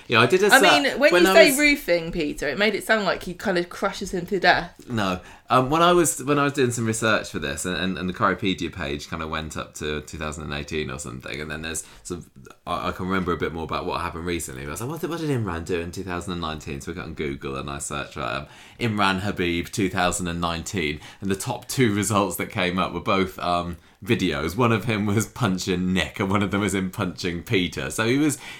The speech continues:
Speaker 1: he was, you know, a bit handy
Speaker 2: Stunt
Speaker 1: with his
Speaker 2: work.
Speaker 1: fists in two thousand and nineteen, yeah.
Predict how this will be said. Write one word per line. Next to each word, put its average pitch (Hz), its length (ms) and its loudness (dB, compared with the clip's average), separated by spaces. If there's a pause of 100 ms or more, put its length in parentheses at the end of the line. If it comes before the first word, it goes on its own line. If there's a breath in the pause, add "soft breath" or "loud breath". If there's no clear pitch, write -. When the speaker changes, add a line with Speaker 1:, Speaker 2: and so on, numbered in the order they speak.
Speaker 1:
he 143 160 4
was, 131 200 4
you 120 100 0
know, 98 80 2
a - 20 2
bit - 260 -2
handy 110 240 2
Speaker 2:
Stunt 214 140 8
Speaker 1:
with 190 100 6
his 160 80 6
Speaker 2:
work. 147 80 0
Speaker 1:
fists - 420 0 (220 loud breath)
in 90 180 -2
two 92 160 2
thousand 82 420 -2
and 78 100 -6
nineteen, 73 560 -6
yeah. 76 240 -6